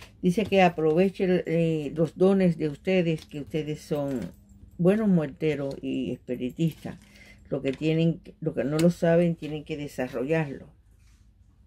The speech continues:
Eh, si tienes algo, un negocio, algo así, tienes que hacer todo con mucha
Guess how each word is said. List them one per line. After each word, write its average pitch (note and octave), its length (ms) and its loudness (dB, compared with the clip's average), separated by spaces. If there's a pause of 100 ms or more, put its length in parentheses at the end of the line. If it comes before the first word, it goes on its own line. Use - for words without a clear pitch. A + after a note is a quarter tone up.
(1300)
Eh, C#3+ 680 -2 (320)
si - 160 -4
tienes A#3+ 380 4
algo, F#3 340 2
un F3+ 140 2
negocio, E3 680 0
algo E3+ 240 2
así, G#3+ 340 -2 (360)
tienes E3+ 280 0
que E3 100 -6
hacer D#3+ 280 -2
todo F3+ 320 4
con C#3 160 -6
mucha E3 560 -2